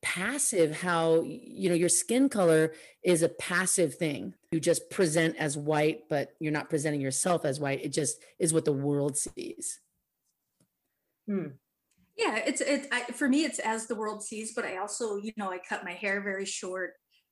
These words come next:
Speaker 3: I dye it, you know, right now it's got a bleach
Speaker 1: Super cute.
Speaker 3: blonde thing going on, you know, so there's
Speaker 1: Super
Speaker 3: things
Speaker 1: cute.
Speaker 3: that I do that it's, <laughs> thank you. Thank you very much.
Speaker 2: Mm-hmm.
Speaker 3: That accentuate that. Uh, so I think it's
Speaker 1: I
Speaker 3: both.
Speaker 1: see.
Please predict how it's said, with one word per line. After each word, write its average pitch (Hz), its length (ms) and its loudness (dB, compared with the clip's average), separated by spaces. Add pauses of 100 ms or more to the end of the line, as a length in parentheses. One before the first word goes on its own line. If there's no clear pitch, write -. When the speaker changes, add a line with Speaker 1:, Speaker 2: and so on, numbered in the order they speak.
(140)
Speaker 3:
I 208 140 -2
dye 208 240 0
it, 208 220 -4
you 220 160 -6
know, 202 120 -6
right 208 180 -4
now 202 160 -6
it's 196 140 -14
got 202 180 -6
a 190 40 -6
bleach 202 680 -8 (960)
Speaker 1:
Super - 300 -4
cute. - 120 -4
Speaker 3:
blonde 202 340 0
thing 214 320 -4
going 208 260 -6
on, 196 180 -6
you 277 140 4
know, 240 160 0
so 247 180 -6
there's 233 160 0
Speaker 1:
Super 208 140 2
Speaker 3:
things - 140 0
Speaker 1:
cute. 269 120 -8
Speaker 3:
that 240 60 -8
I 233 60 -8
do 233 180 -12
that 220 180 -12
it's, - 380 -12 (200)
<laughs> - 200 -20
thank 208 180 -10
you. 170 180 -6 (220)
Thank 247 160 -6
you 254 60 -6
very 233 120 -6
much. 240 200 -10 (360)
Speaker 2:
Mm-hmm. 226 60 -10 (100)
Speaker 3:
That 226 220 2
accentuate 220 720 -2
that. 185 280 -4 (420)
Uh, 208 640 -8 (440)
so - 160 -2
I 320 120 -2
think 330 140 0
it's - 180 -4
Speaker 1:
I 190 60 2
Speaker 3:
both. - 100 -2
Speaker 1:
see. 185 100 -2